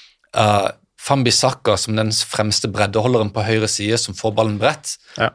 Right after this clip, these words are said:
Speaker 1: mot et dypt forsvar og skal, skal legge inn, eller, ehm, eller prøve å gå til linja. Eh, de, de får så lite ut av det. Eh,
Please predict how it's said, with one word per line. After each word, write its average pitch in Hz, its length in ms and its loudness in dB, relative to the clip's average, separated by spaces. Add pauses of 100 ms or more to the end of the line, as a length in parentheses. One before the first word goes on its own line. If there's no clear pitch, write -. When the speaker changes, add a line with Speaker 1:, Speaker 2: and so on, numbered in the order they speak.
Speaker 1:
mot 113 160 -2
et 110 80 0
dypt 113 160 -4
forsvar 147 480 0
og 113 80 2
skal, 113 240 -4
skal 110 320 0
legge 110 160 0
inn, 131 300 2 (640)
eller, 117 480 4
ehm, 107 560 2 (640)
eller 123 240 4
prøve 113 220 4
å - 20 -8
gå 113 120 2
til 113 120 -4
linja. 107 240 2 (160)
Eh, 107 640 2
de, 117 220 -8 (100)
de 123 120 -2
får 135 220 0
så - 160 -2
lite 117 380 -2
ut 131 140 -4
av 139 100 4
det. 151 60 0 (200)
Eh, 107 400 2